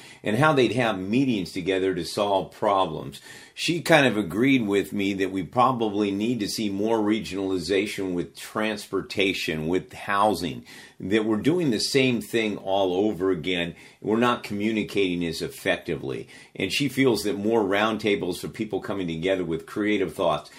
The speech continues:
It shouldn't be an extreme right. It shouldn't be in an extreme left. It should be more in the center of the road. I'm gonna really, I, I really want people to listen to this because I really was excited to hear that she's got the philosophy that we need to get all the people to the table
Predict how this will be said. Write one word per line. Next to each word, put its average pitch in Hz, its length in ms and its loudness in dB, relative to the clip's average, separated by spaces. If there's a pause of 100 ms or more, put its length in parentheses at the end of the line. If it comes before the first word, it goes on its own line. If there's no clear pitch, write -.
(160)
It 104 160 -4
shouldn't 160 300 2
be 135 140 4
an 120 80 4
extreme 107 520 0
right. 92 400 2
It 98 200 -2
shouldn't 139 340 0
be 113 100 2
in 98 120 -2
an 87 80 -2
extreme 90 520 -2
left. 80 300 -4 (220)
It - 160 -6
should 127 140 2
be 120 100 4
more 127 280 4
in 107 160 2
the 95 80 -4
center 104 340 -2
of 90 60 0
the 85 60 0
road. 87 460 0 (280)
I'm 104 220 0
gonna 120 200 4
really, 113 580 4 (180)
I, 110 200 0
I 107 180 0
really 117 360 6
want 104 240 0
people 90 220 -4
to 82 100 -2
listen 90 360 -2
to 82 60 -6
this 82 180 -6
because 85 320 -4
I 95 60 0
really 107 360 2
was 92 200 0
excited 98 580 0
to 87 80 -4
hear 95 400 2 (340)
that 92 180 -2
she's 107 380 -2
got 131 400 2
the 117 100 -4
philosophy 98 800 -2
that 87 120 0
we 85 140 -2
need 98 260 -2
to 98 60 -4
get 87 260 -2
all 107 300 4
the 98 100 -2
people 85 360 -4
to 90 140 -6
the 78 140 -4
table 80 520 -2